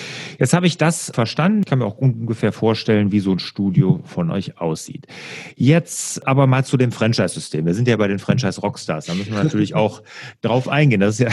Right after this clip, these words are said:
Speaker 1: <laughs> eigentlich das Wichtigste. Jetzt kommt das Ganze,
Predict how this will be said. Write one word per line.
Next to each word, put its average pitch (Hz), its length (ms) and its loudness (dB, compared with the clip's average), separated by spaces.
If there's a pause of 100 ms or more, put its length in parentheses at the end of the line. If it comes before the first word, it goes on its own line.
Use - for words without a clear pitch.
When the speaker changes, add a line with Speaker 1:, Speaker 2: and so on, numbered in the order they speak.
Speaker 1:
<laughs> - 100 -2
eigentlich 113 340 0
das 104 200 0
Wichtigste. - 500 -4 (500)
Jetzt 139 240 0
kommt 202 260 0
das 170 200 0
Ganze, 180 640 0